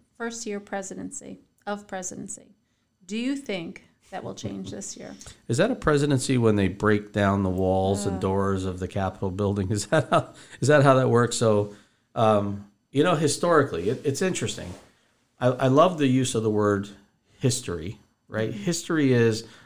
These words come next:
Speaker 2: I was watching a, a show on, um, Ireland and, and, like, that's history.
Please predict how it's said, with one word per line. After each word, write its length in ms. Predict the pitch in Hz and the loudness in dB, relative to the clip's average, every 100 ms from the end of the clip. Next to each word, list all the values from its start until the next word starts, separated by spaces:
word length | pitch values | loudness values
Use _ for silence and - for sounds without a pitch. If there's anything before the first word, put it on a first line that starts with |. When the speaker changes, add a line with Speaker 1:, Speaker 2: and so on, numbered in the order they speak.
| - | -2
Speaker 2:
I 80 | 185 | 0
was 120 | 143 | 2
watching 380 | 143 127 120 107 | 2 2 0 -2
a, 160 | 95 92 | -2 -2
a 60 | |
show 340 | 98 - 110 104 | -4 0 2 2
on, 380 | 95 92 90 | 0 -2 -6
um, 420 | 98 90 87 82 - | -6 -6 -6 -10 -6
Ireland 580 | 104 107 101 90 85 85 | -2 0 0 -2 -6 -10
and, 260 | 85 92 98 | -12 -12 -10
and, 240 | 104 95 | -8 -4
like, 180 | 95 92 - _ | -4 -6 -12 _
that's 340 | 117 190 220 - | -6 -4 -4 0
history. 600 | 131 - - 82 71 | 2 0 -4 -10 -10